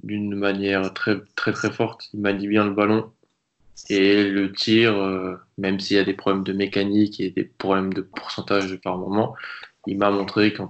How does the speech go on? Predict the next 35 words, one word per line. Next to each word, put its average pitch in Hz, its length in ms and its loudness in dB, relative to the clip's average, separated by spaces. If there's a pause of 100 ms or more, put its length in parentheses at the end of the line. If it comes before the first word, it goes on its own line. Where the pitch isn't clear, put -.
qu'il - 200 -12
pouvait, 98 400 0
euh, 95 140 0 (100)
prendre 95 220 -4
des 92 100 -2
tirs 95 200 -4
en 95 60 -6
sortie - 320 -8
de - 40 -6
dribble. 101 260 0 (600)
Il - 80 -8
a 92 80 -2
une 95 160 -2
vision 101 320 2
du 98 160 -2
jeu 104 180 4
qui, 95 600 -2 (220)
c'est - 240 0
le, 92 180 4
c'est 90 140 -4
l'A 92 120 2
D 95 120 4
N 95 120 2
familial, 101 520 0
hein. 92 140 -6 (100)
Franchement, 101 580 -4 (560)
il 98 120 0
voit 95 180 4
des 98 160 2
passes 104 360 0
que - 140 -4
les 95 260 0
autres 101 240 -4
voient 92 220 0
pas. 95 340 0